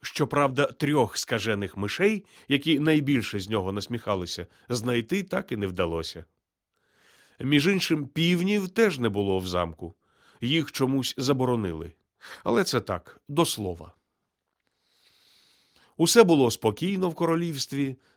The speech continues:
доки не настав той день. А день був найзвичайнісінький. Уранці, щойно вставши з ліжка, королева чепурилася.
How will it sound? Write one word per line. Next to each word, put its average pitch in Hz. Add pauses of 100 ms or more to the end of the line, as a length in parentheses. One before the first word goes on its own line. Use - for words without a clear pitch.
доки 170
не 131
настав 107 (100)
той 101
день. 87 (560)
А 110
день 185
був 170
найзвичайнісінький. 127 (680)
Уранці, 113
щойно 101
вставши 92
з 82
ліжка, 95 (240)
королева 147
чепурилася. 92